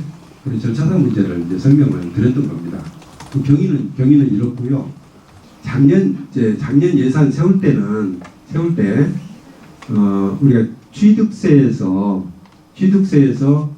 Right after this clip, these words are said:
한 이천구백억 정도 들어오는 것으로, 어, 계산했었습니다. 근데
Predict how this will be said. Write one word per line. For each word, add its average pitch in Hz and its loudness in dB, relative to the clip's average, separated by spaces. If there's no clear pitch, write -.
한 113 -8
이천구백억 143 0
정도 101 -2
들어오는 117 -2
것으로, 113 0
어, 87 -6
계산했었습니다. 117 -2
근데 143 2